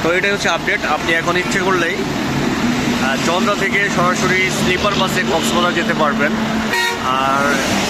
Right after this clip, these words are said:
যেহেতু আমরা বান্দরবন যাচ্ছি, বান্দরবনের কথাটাই বলি, আমরা এগারো জন আসছি।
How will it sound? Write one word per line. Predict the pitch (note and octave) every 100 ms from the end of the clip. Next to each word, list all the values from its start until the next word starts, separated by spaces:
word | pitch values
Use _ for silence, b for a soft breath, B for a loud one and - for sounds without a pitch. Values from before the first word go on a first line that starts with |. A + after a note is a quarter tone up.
| - - -
যেহেতু | F3+ G#3+
আমরা | G#3
বান্দরবন | F#3 F#3+ G3+ G3+
যাচ্ছি, | F#3 F3 F#3
বান্দরবনের | E3+ E3+ F3 F3 E3+
কথাটাই | D#3+ D#3+ E3 D#3+
বলি, | D#3 D#3 G3 C#3 C#3
আমরা | C#3+ D#3
এগারো | D#3+ E3
জন | D#3 D#3
আসছি। | D3+ - D#3+